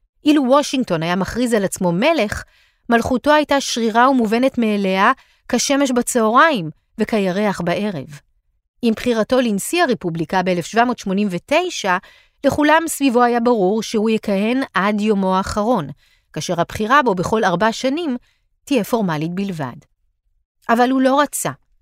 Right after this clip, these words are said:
אחרי שמונה שנים מר לב ונפש מהיחסים הרעילים בין עסקני המפלגות שנוסדו בקונגרס תחת אפו, ייסד וושינגטון את דוקטרינת ה"איני יכול עוד", השאיר את המפתחות על השולחן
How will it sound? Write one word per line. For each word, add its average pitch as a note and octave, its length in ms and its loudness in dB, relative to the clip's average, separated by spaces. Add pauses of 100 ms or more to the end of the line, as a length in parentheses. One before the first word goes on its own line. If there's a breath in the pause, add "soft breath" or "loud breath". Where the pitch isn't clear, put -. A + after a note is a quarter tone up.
(380 loud breath)
אחרי D4 360 2
שמונה F4 380 0
שנים D4 460 0 (120)
מר B3 340 4 (100)
לב B3 220 4
ונפש A3 520 -2
מהיחסים G3+ 520 -2
הרעילים A#3 480 0
בין A3 120 0
עסקני G3 380 -2
המפלגות G#3+ 720 0 (320 soft breath)
שנוסדו E3 440 -2
בקונגרס G3 580 0
תחת F#3+ 360 -2
אפו, C4+ 360 2 (520 soft breath)
ייסד C#4+ 280 4
וושינגטון D4 540 2
את A#3+ 100 2
דוקטרינת C4 640 0
ה"איני A3 760 2
יכול G3+ 340 0
עוד", D#3 180 -6 (460 soft breath)
השאיר B3+ 240 0
את B3 80 0
המפתחות A#3+ 460 0
על A#3 100 0
השולחן G3+ 520 0